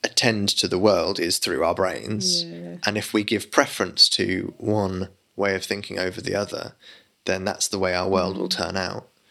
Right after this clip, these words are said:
Speaker 2: If we get a bit too short-term and formulaic about things.
Speaker 1: Yeah, yeah, yeah.
Speaker 2: So if it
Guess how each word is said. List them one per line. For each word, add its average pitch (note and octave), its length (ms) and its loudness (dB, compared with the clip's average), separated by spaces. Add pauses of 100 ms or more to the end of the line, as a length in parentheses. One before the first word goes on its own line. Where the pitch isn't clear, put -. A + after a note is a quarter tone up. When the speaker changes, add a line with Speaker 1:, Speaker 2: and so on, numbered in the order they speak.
(260)
Speaker 2:
If G#3 120 -12
we G#3+ 80 0
get F#3+ 140 0
a - 40 -10
bit - 160 -4
too F#3 200 -4
short-term E3+ 800 -6 (200)
and G3 120 -8
formulaic E3+ 560 -8
about - 280 -12
things. - 160 -12
Speaker 1:
Yeah, F#2+ 180 -6
yeah, F#2+ 120 -6 (180)
yeah. - 60 -16
Speaker 2:
So G#3+ 340 2 (280)
if A#3 240 4
it - 200 2